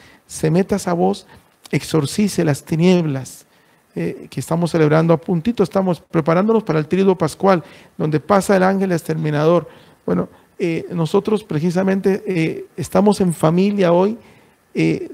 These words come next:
tratando, pidiéndole al Señor que nos, que nos libre de ese,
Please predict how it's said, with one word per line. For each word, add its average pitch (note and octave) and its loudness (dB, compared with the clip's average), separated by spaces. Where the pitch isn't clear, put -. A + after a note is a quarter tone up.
tratando, F3 2
pidiéndole D#3+ 2
al C#3+ 0
Señor D#3+ -4
que D#3 -2
nos, C#3+ -6
que D#3 -6
nos D#3 0
libre F#3+ 2
de D#3 2
ese, D#3+ -4